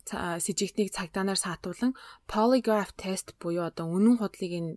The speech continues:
одоо хэлж байгааг шалгадаг тийм тест хийдэж штэ. Тэрэнд оруулсан байгаа. Тэр тестийг өгөхөд сэжигтэн залуу одоо амжилттай даван гарсан байгаа. Одоо ямар ч доголдолгүй, тий. Одоо тэр чинь нөгөө ингээд юу ячдээ штэ. Нөгөө даралт маралтыг нь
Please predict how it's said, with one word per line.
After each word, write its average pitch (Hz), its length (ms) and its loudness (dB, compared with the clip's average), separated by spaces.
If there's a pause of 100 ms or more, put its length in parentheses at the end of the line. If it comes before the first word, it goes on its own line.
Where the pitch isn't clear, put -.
(160)
одоо 175 240 -8
хэлж 180 320 -6
байгааг 165 260 -4
шалгадаг 165 460 -8
тийм 170 160 -8
тест - 240 -6
хийдэж 320 240 0
штэ. - 240 0 (480)
Тэрэнд 214 260 4
оруулсан 185 380 0
байгаа. 170 320 -2 (160)
Тэр 247 180 4
тестийг 226 640 2
өгөхөд 254 400 -4 (480)
сэжигтэн 240 560 2
залуу 196 400 -4 (260)
одоо 175 260 -8
амжилттай 180 580 -2
даван 175 360 -4
гарсан - 380 -6
байгаа. 175 300 -8
Одоо 165 160 -10
ямар 160 280 -6
ч - 160 -14
доголдолгүй, 185 640 -6
тий. 254 180 2 (540)
Одоо 175 160 -8
тэр - 160 0
чинь 254 200 8
нөгөө 220 240 8
ингээд 190 200 2 (400)
юу 220 120 8
ячдээ 202 400 2
штэ. 175 320 -2
Нөгөө 170 160 -6
даралт 208 320 -2
маралтыг 190 480 -2
нь 175 140 -2